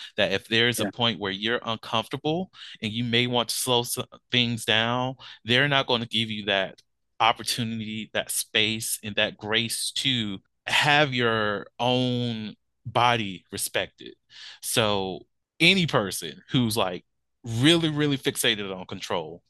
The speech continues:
Speaker 1: don't even go
Speaker 2: Yeah,
Speaker 1: that
Speaker 2: don't engage.
Speaker 1: route. Um,
Speaker 2: Right.
Speaker 1: and it's not to say that these person are abusers or what have you.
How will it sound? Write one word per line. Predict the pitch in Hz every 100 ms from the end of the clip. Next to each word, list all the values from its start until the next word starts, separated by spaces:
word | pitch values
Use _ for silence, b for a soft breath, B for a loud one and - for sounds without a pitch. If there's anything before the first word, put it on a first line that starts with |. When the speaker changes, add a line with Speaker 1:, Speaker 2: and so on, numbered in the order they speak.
| _
Speaker 1:
don't | - 98 95 -
even | - 95 85 80 _ -
go | 82 78 -
Speaker 2:
Yeah, | 151 139
Speaker 1:
that | -
Speaker 2:
don't | 117 127
engage. | 120 127 95 - B B B B B
Speaker 1:
route. | 101
Um, | 92 90 90
Speaker 2:
Right. | - 85 76 98 _ _ -
Speaker 1:
and | 123 113 113 107 107
it's | 117
not | 117 117 131
to |
say | 127 127
that | 117 101
these | 107
person | - 95 - 85
are | 76
abusers | - 170 190 170 175 170 165
or | 107
what | 123 143
have | - 151 147
you. | 156 156